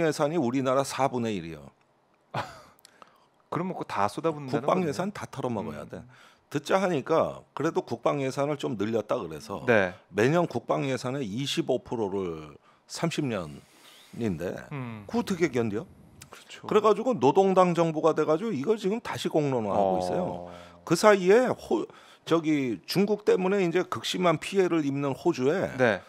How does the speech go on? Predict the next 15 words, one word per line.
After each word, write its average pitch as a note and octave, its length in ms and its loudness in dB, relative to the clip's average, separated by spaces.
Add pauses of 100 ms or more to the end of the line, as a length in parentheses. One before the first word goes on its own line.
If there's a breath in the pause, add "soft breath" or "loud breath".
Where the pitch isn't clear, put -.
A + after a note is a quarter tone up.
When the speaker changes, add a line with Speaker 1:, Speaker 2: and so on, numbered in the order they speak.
(120)
Speaker 1:
삼백 A3+ 440 2
조 G3+ 120 4
원 F3+ 180 8
뽑아가, C3+ 760 2
미국이. G#2+ 760 -4 (180)
Speaker 2:
아, - 240 -10
오히려. A#2 240 -4
Speaker 1:
그래서 F3 320 2
버지니아에 D#3+ 840 4
있는 D3+ 340 0
그 B2+ 420 2
조선소에 B2 840 0
Speaker 2:
네. G#2 280 2 (260)
Speaker 1:
호주가 G#3 300 0
투자하래. E3 760 0